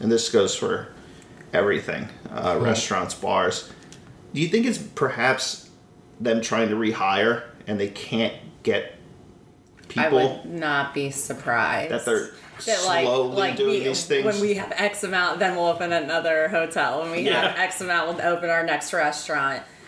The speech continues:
Speaker 2: 'Cause I
Speaker 3: Yeah.
Speaker 2: imagine there's also a lot of, like, logistically, like, "Oh, we're gonna give first dibs to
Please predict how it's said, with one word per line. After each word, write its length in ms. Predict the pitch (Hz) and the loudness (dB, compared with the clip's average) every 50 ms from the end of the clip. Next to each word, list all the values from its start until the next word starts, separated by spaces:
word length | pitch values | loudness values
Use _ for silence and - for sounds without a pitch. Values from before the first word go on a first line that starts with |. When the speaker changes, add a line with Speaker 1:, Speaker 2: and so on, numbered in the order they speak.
| - - - - - - - | -20 -20 -20 -20 -20 -16 -10
Speaker 2:
'Cause 120 | 120 120 120 | -6 -2 0
I 40 | 117 | 0
Speaker 3:
Yeah. 60 | 117 | 2
Speaker 2:
imagine 300 | 117 123 135 131 - 135 | 2 2 0 0 0 0
there's 180 | 123 110 104 104 | 0 -2 0 0
also 300 | 98 95 95 - - 95 | -2 -2 -2 -2 -2 0
a 100 | 90 87 | 0 0
lot 320 | 85 85 82 85 85 78 | 0 0 0 0 -2 -2
of, 60 | 78 | -4
like, 420 | 82 82 78 76 73 - - - - | -6 -6 -6 -6 -8 -10 -14 -12 -8
logistically, 840 | 92 87 87 82 69 - 87 85 85 - - 85 - - 82 78 78 | -2 -2 -2 -2 0 0 0 0 0 0 -2 -4 -2 -2 -4 -2 -2
like, 300 | 76 76 76 - - - - | -2 -2 -2 -6 -10 -4 -2
"Oh, 320 | 113 123 117 104 98 87 82 | 2 2 4 4 4 2 0
we're 160 | 82 90 95 98 | -2 -4 -4 -2
gonna 160 | 104 104 95 | -2 -2 -2
give 200 | 90 101 90 - | -2 -2 -2 -2
first 520 | - - - 98 95 92 90 - - - | -6 -8 -4 -2 -2 -2 -2 -4 -6 -2
dibs 520 | 92 92 92 87 85 78 - - - - - | 0 0 0 0 -2 -2 -6 -6 -4 -4 -4
to 440 | - 90 82 80 80 78 78 73 71 | -4 -4 -4 -4 -6 -8 -8 -10 -12